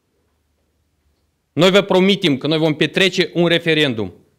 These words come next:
Dacă nu până la alegeri, după alegeri. Și în baza rezultatul, rezultatelor acestui referendum, acordul semnat astăzi va fi denunțat.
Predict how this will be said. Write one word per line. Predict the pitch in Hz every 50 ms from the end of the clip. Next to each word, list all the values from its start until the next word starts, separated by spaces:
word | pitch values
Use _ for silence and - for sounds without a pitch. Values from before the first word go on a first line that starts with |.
| _ _ _ _ _ _ _ _ _ _ _ _ _ _ _ _ _ _ _ _ _ _ _ _ _ _ _ _ - 117
Dacă | 147 160 - 180
nu | 170 185 208
până | 208 220 202 196 190
la | 190
alegeri, | 180 180 180 175 147 156 156 135 - 123 117
după | 127 208 208 - 196
alegeri. | 170 160 151 143 135 110 107 98 - - _ _ _ _ _ _ _ _ _ _ _ _
Și | - - -
în | 165 156
baza | 156 196 196 185 190
rezultatul, | 185 175 175 160 175 165 - 190 190 185 190 185 180 175 156 - 156 151
rezultatelor | 156 165 156 151 160 156 - 185 180 180 185 170 160
acestui | 156 151 - 160 147 - 165
referendum, | 151 147 156 151 151 170 170 160 156 147 151 - - _ _ -
acordul | - - - - 185 180 165 165 165
semnat | 156 - 175 156 156 151 147 -
astăzi | 165 165 160 - 160 131 120
va | 117 143
fi | 131 - - 165 - -
denunțat. | 123 117 131 151 147 139 135 123 - 120 101 - -